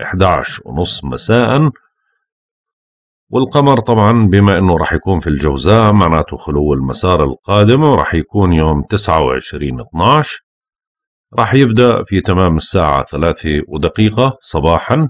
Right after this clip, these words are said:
ويستمر حتى تمام الساعة عشرة وثمانية وعشرين دقيقة ظهرا، لينتقل بعدها لبرج السرطان. أما بالنسبة لعمر القمر، طبعا عمر القمر، القمر المحدب اثناشر يوم،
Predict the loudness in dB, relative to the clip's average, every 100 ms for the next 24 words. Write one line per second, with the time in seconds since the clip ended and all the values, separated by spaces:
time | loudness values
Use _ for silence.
0 | -4 -4 -2 -2 -2 -2 -2 -6 -8 -8
1 | -8 -4 -2 0 -2 -4 _ _ -12 -4
2 | 0 2 2 0 0 -2 -2 -2 -2 -6
3 | -4 0 0 0 -4 -6 -2 0 0 -2
4 | -6 -6 -6 -2 0 2 2 0 0 0
5 | 0 -2 -6 -6 -8 -8 -4 -2 0 0
6 | 0 -2 -6 -10 -10 -6 -2 -2 -2 -8
7 | -10 _ _ _ _ _ _ _ _ _
8 | 0 2 2 2 2 2 2 2 2 4
9 | 4 2 0 2 2 0 -4 -2 0 0
10 | -4 -8 -2 0 0 -2 0 2 2 0
11 | -2 0 -2 -6 -6 -4 0 0 0 -4
12 | -8 -8 -10 -6 0 2 2